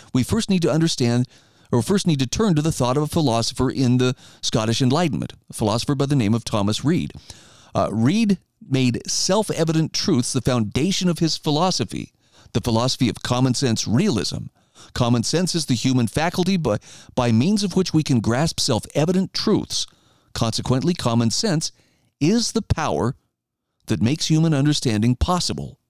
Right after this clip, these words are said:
Now, the founders declared that by our common sense we can know these truths for ourselves, that we do not de-, do not need to depend on any evidence, tradition, the pronouncement of religious authorities, or any other source from outside.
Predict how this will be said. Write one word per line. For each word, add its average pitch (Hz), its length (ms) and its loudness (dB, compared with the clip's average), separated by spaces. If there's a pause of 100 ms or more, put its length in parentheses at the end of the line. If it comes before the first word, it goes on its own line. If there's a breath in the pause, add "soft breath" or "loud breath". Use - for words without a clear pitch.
(1160)
Now, 104 100 -2
the 110 100 -2
founders 170 360 0
declared 139 380 0
that - 160 -6
by 143 200 0
our 156 140 2
common 151 320 0
sense 139 280 0
we 117 120 0
can 73 160 0
know 110 160 2
these 147 180 0
truths 139 280 0
for 120 160 2
ourselves, 120 500 0 (760 loud breath)
that 117 100 4
we 107 120 4
do 104 140 2
not 98 280 2
de-, 160 380 2
do 123 380 0
not 131 180 2
need 156 220 2
to 165 100 0
depend 139 360 0
on 170 200 2
any 170 340 0
evidence, 147 480 0 (340 soft breath)
tradition, 170 560 2 (220 soft breath)
the 123 80 0
pronouncement 160 540 2
of 185 80 0
religious 180 400 2
authorities, 165 440 2
or 131 120 2
any 180 140 2
other 208 160 2
source - 480 0 (240 soft breath)
from 123 200 0
outside. 117 560 0